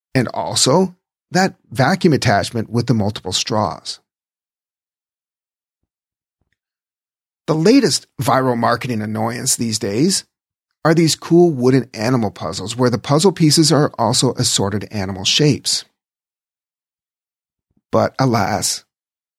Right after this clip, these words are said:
the company selling them is closing out their collection, so they're offering a huge discount. Limited supply. Huge savings.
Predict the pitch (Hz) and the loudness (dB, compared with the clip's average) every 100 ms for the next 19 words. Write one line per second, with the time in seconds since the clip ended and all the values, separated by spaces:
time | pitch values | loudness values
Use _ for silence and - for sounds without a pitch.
0 | _ _ _ 175 - 185 190 196 170 - | _ _ _ -2 2 2 4 4 4 4
1 | 127 123 131 135 131 - - 92 123 131 | 4 4 2 2 0 0 -6 -2 2 2
2 | 113 110 110 110 - 92 - - 92 104 | 2 0 0 0 -2 -4 -2 -2 -4 -10
3 | _ _ _ _ _ - 120 107 - 110 | _ _ _ _ _ -2 2 2 2 0
4 | 120 123 113 104 - 98 98 - 92 - | 0 2 0 0 -2 -4 -4 -2 0 -2
5 | - - - _ _ _ _ _ _ _ | -4 -14 -20 _ _ _ _ _ _ _
6 | _ _ _ _ - 113 110 127 101 110 | _ _ _ _ 0 2 2 2 0 -2
7 | - 90 90 87 - _ _ _ _ _ | -6 -10 -10 -12 -20 _ _ _ _ _
8 | _ - 190 190 - 180 190 180 104 95 | _ 2 4 4 2 2 2 0 -6 -10
9 | - | -18